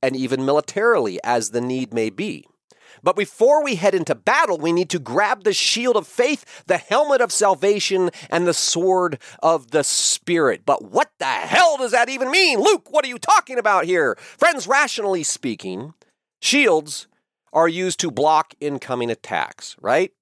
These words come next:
So faith, the shield of faith, blocks the incoming mental, emotional, and spiritual attacks, and it does so by, by helping us hold firm to truth.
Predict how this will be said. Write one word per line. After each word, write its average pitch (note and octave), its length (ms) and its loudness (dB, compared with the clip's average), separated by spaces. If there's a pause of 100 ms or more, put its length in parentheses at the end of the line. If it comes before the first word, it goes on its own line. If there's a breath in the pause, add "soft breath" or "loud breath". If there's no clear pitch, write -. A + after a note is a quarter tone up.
(100)
So A#2+ 340 0 (220 loud breath)
faith, A3+ 720 -2 (420)
the D#3+ 140 2
shield A3+ 340 0
of D3+ 80 -4
faith, F3 560 0 (240 soft breath)
blocks G3+ 720 0 (120)
the F3+ 240 0
incoming F#3+ 540 0
mental, F#3+ 320 0
emotional, E3 500 2
and C3+ 100 0
spiritual E3 440 -4
attacks, A#2 640 -4 (340 soft breath)
and D3+ 120 0
it D3+ 120 -2
does A#3 240 2
so G#3+ 240 2
by, E3+ 240 2 (320)
by C#3+ 200 0
helping F#3 320 0
us F3 100 2
hold E3+ 340 -2
firm D#3 440 0 (220 soft breath)
to D#3 200 -2
truth. - 680 -4